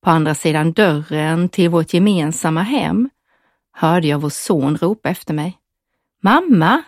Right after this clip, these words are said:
vad ska du?" Det var hjärtskärande. Min enda önskan var att få ut honom ur huset. En halvtimme tidigare hade jag väckts ur min sömn i sängen, där jag och vår son låg och sov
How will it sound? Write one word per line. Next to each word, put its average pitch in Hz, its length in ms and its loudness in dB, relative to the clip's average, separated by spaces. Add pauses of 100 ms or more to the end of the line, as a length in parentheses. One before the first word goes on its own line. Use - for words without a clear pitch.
(240)
vad 269 100 -2
ska - 140 -2
du?" 302 380 0 (1120)
Det 151 60 -4
var 147 80 0
hjärtskärande. 147 880 -4 (920)
Min 190 220 2
enda 240 380 6
önskan 226 500 2
var 180 200 2
att 147 120 -6
få 196 120 -2
ut 165 280 -2
honom 160 220 -2
ur 160 60 -2
huset. - 720 -6 (760)
En 160 140 2
halvtimme 170 680 0
tidigare 156 880 -2 (460)
hade 180 240 0
jag 196 140 0
väckts - 520 -8 (200)
ur 180 100 -2
min 180 140 0
sömn 165 460 -2
i 190 40 -2
sängen, 208 600 -6 (480)
där 170 220 0
jag 165 320 2
och 165 60 -4
vår 175 80 0
son 160 500 0
låg 160 160 -4
och 185 80 -8
sov - 440 -6